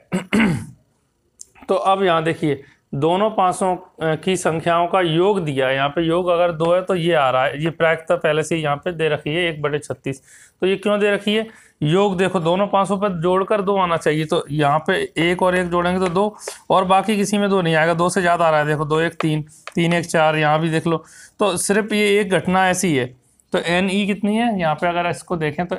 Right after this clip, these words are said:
एनई पहले वाले, अ, जो है, इसमें दिया है कॉलम में, तो एनई एक है और एनएस कितना है? एनएस तो छत्तीस है, इसीलिए यहाँ पे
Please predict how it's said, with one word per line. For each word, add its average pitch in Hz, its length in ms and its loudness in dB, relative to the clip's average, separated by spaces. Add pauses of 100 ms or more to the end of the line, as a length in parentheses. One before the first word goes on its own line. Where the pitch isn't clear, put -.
एनई 160 400 -6 (120)
पहले 151 240 0
वाले, 156 220 -2
अ, 147 560 -8
जो 151 180 -4
है, 165 240 -4 (480)
इसमें 151 300 -6
दिया 151 200 -2
है 160 60 0
कॉलम 156 300 -2
में, 175 160 -4
तो 190 60 -4
एनई 170 340 -4
एक 170 260 -4
है 208 220 -2 (300)
और 143 160 -2 (100)
एनएस 175 300 0
कितना 190 320 0
है? 175 140 0
एनएस 151 260 0
तो 185 80 0
छत्तीस 185 420 -2
है, 196 140 -4 (400)
इसीलिए 190 580 -2 (600)
यहाँ 143 220 0
पे 143 160 -4